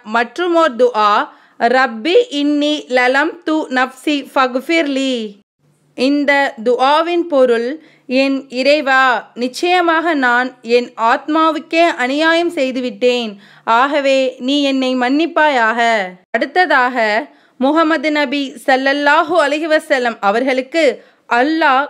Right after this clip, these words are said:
கட்டளையிட்ட துவா, "ரப்பிக்ஃபிர் வர்ஹம்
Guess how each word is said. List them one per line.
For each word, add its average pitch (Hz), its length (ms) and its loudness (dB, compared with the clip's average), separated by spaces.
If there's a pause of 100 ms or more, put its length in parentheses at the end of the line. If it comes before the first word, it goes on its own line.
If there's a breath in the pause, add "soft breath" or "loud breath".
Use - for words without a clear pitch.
கட்டளையிட்ட 294 760 0
துவா, 214 640 0 (580)
"ரப்பிக்ஃபிர் 226 1120 -2 (580)
வர்ஹம் 247 640 0